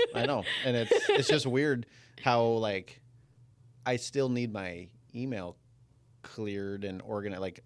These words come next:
Speaker 1: I didn't stop selling houses,
Speaker 2: Yeah.
Speaker 1: right? But we, throughout the years, have implemented just different things. I've implemented different things in my life where it's
Speaker 2: Mm-hmm.
Speaker 1: just, we don't need that job as much anymore, and,
Speaker 2: Yep.
Speaker 1: and it's not your responsibility,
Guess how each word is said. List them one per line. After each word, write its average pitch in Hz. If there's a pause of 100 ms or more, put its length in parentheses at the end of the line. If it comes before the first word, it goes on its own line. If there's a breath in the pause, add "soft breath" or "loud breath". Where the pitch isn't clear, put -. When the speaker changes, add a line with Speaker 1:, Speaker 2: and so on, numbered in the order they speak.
(120)
Speaker 1:
I 98
didn't 135
stop 90
selling 87
houses, 101
Speaker 2:
Yeah. 311 (100)
Speaker 1:
right? 95 (400 soft breath)
But 117 (440)
we, 107 (160)
throughout 101
the 95
years, 104
have 90
implemented 95
just 87
different 101
things. - (140)
I've 92
implemented 104
different 104
things 104
in 82
my 80
life 117
where 101
it's 87
Speaker 2:
Mm-hmm. 110
Speaker 1:
just, - (1040 soft breath)
we 101
don't 95
need 143
that 92
job 92
as 90
much 90
anymore, 92
and, 98
Speaker 2:
Yep. 92 (320)
Speaker 1:
and 90
it's -
not 87
your 87
responsibility, 87